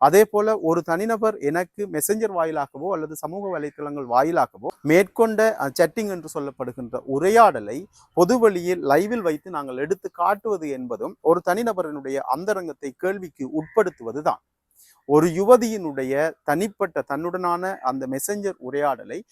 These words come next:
ஒரு நேரலையின் போது வைத்தியர் நாடாளுமன்ற உறுப்பினர் ராமநாதன் அர்ச்சுனா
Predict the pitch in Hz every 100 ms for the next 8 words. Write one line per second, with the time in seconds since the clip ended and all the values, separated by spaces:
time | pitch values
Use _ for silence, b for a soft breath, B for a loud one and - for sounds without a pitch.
0 | b - 160 175 170 - _ 127 127 143
1 | 180 233 208 165 160 165 160 269 269 -
2 | 143 127 101 165 151 160 170 208 170 151
3 | 170 180 170 156 147 143 139 147 135 120
4 | 131 180 196 147 110 101 _ 101